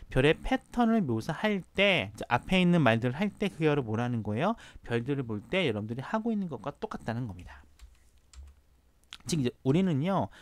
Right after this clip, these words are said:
패턴을 찾게 돼요. Not just but also죠. Not just는 not only랑 똑같습니다. A뿐만 아니다 B도라는 의미인데 실상 중요한 것은 뭐로서 디분이 조-,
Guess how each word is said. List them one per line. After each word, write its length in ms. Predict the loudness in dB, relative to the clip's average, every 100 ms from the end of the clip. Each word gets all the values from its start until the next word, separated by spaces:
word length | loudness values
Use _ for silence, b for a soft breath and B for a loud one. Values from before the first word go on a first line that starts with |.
| B
패턴을 500 | 0 2 4 4 4
찾게 300 | 0 -4 -6
돼요. 180 | -6 -8 -14 _ b b b
Not 300 | 6 6 6 2
just 600 | 2 4 4 -4 -8 -6
but 260 | 0 2 2
also죠. 640 | -2 -2 -4 0 2 2 0
Not 140 | -2 0
just는 540 | -2 -2 -2 2 4
not 200 | 4 4
only랑 280 | 4 2 0
똑같습니다. 720 | -6 -8 -6 -4 0 0 0 b b b
A뿐만 720 | 0 0 0 -2 0 2 4 4
아니다 400 | 2 2 0 -2 _ _ _ -8
B도라는 540 | -2 2 4 4 4
의미인데 540 | 2 2 0 0 0 -4 b
실상 400 | b -4 2 2
중요한 420 | 2 0 0 0 -2
것은 360 | -4 -4 -4
뭐로서 400 | -4 -4 -4 -8 -12
디분이 360 | -10 -8 -8
조-, 340 | -6 -6 -6